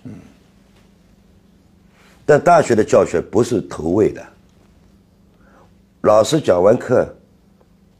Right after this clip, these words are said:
Speaker 2: 拍拍屁股就走了。
Speaker 1: 嗯。
Speaker 2: 讲课的时候也不是照本宣科的把知识灌输给你，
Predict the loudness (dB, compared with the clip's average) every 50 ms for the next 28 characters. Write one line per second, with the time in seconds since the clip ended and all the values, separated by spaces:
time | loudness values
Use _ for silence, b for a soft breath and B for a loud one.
0 | _ _ _ _ _ _ _ _ _ _ _ _ _ _ _ _ -2 -2 0 2
1 | 2 0 0 -2 -6 -4 -4 -6 -6 -6 -8 -8 -10 -18 -16 -16 -16 -18 -18 _
2 | _ -20 -20 -20 -20 _ _ _ _ _ _ _ _ _ _ _ _ _ _ _
3 | _ b b b b b -4 -2 0 0 2 2 4 4 4 2 4 2 2 4
4 | 4 2 2 0 0 -2 -4 -4 -2 0 0 0 2 0 -6 -8 -8 -8 -8 -6
5 | -6 -6 -4 -4 -6 -6 -8 -10 -12 -12 -12 -14 -12 -8 -8 -6 -4 -2 -4 -4
6 | -4 -10 -14 -14 -16 -18 -20 -20